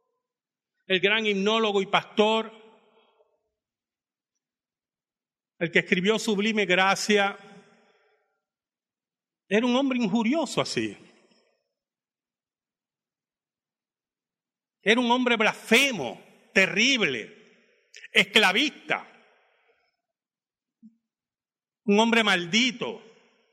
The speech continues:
Y un día Jesús lo buscó. Porque eso tiene que estar claro. Usted no busca a Jesús.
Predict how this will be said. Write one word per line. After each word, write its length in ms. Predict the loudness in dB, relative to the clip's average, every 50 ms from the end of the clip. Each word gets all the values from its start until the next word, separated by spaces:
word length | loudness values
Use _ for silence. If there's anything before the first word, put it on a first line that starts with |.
| _ _ _ _ _ _ _ _ _ _ _ _ _ _ _ _ _ _ _ _ _ _ _ _ _ _ _ _ _ _ _
Y 140 | -4 -2 -2
un 140 | -2 -2
día 420 | -2 -2 0 0 0 0 -2 -2 -4 -12 -20 -20 -20 _ _ _ _ _ _ _ _ _ _ _ _ _ _ _ _ _ _ _ -2
Jesús 680 | 0 0 0 0 0 0 0 -2 -2 -6 -12 -14 -10 -4
lo 140 | -2 0 0
buscó. 480 | 0 -2 -4 -6 -8 -10 -10 -10 -14 -20 -20 _ _ _ _ _ _ _ _ _ _ _ _ _ _ _ _ _ _ _ _ _ _
Porque 180 | -2 -2 -2 0
eso 140 | -2 -4 -2
tiene 180 | -2 -2 -2
que 80 | -2 -4
estar 240 | -2 -2 -2 -2 0
claro. 360 | -2 -2 0 -2 -4 -8 -10 -12 -18 -20 -20 _ _ -20 -20 -20 _ _ -2
Usted 320 | -2 -2 0 0 0 0
no 140 | 0 0 -2
busca 320 | -2 -4 -4 -2 -2 -2
a 20 | 0
Jesús. 680 | 0 -2 -4 -4 -6 -6 -6 -6 -10 -14 -18 -20 -20